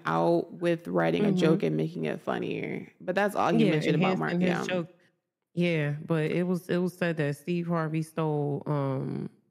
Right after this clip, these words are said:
Speaker 2: that from him, and, like, he just, I think for that whole time,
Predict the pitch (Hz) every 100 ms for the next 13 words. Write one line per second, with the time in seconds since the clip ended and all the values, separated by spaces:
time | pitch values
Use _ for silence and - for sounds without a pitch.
0 | _ _ _ 151 156 165 - - 175 160
1 | 170 170 170 160 147 135 131 143 135 -
2 | - 131 180 302 466 _ 262 202 - -
3 | 208 269 202 185 175 170 170 208 220 240
4 | 220 190